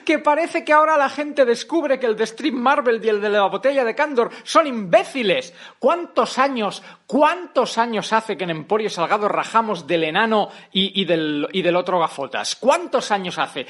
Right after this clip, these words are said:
Y ahora me ha de venir un hombre blanco hetero a decir, "¡uy, que el de Strip Marvel es tonto".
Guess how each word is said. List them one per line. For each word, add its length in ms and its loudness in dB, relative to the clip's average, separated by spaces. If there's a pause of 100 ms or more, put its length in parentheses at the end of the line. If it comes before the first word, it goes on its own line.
(140)
Y 100 0
ahora 260 2
me 160 -6
ha 80 0
de 100 -4
venir 360 -4
un 100 -2
hombre 320 -2
blanco 420 -2
hetero 320 0
a 60 4
decir, 420 -6
"¡uy, 120 4 (180)
que 60 -6
el 100 -4
de 80 -2
Strip 320 -8
Marvel 440 2 (240)
es 320 0
tonto". 440 2